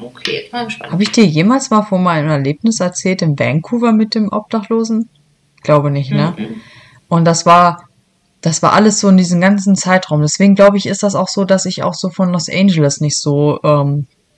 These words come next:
Speaker 2: ich sage jetzt mal, so gute Erinnerungen dran habe. Ähm,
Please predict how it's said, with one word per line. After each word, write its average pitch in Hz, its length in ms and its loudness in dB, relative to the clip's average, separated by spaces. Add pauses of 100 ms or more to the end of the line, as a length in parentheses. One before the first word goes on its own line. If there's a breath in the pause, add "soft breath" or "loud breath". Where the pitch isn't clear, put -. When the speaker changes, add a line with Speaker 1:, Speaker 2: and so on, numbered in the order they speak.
Speaker 2:
ich 156 120 -6
sage 151 220 2
jetzt 151 160 -6
mal, 147 300 2
so 147 220 -4
gute 165 260 0
Erinnerungen 156 420 2
dran 147 260 0
habe. 151 340 2 (540 loud breath)
Ähm, 170 420 2